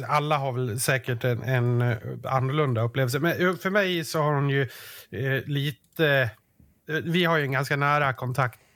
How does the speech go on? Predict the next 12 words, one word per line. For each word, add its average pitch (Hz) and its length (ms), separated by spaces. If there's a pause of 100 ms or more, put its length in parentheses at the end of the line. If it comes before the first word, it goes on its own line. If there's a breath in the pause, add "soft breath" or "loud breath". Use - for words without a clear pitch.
eller 143 140
hade 131 260
det 123 80
då, 113 100
med, 123 280
med 120 340
familjen 127 420
i 123 120
och 120 40
med 120 120
att 123 180
hon, 131 300